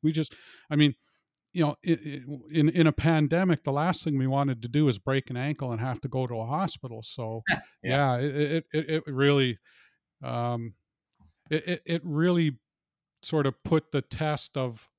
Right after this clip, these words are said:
Speaker 1: what am I gonna do with myself to keep myself amused,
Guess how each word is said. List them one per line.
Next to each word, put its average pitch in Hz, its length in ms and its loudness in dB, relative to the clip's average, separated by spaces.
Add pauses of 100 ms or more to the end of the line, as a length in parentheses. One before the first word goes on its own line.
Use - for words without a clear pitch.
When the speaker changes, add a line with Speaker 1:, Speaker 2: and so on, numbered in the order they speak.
(120)
Speaker 1:
what 147 160 -4
am 151 100 -6
I 143 120 -4
gonna 131 240 -4
do 131 640 0
with 131 220 -4
myself 127 600 -6
to - 80 -10
keep - 260 -8
myself 127 480 -6
amused, 127 680 -2